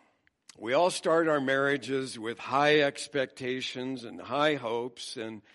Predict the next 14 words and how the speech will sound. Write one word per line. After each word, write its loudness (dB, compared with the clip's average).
somewhere 2
not 0
too -12
far -6
along, -6
there -6
seems -6
to -20
be -10
a -6
fork -10
in -8
the -10
road. -6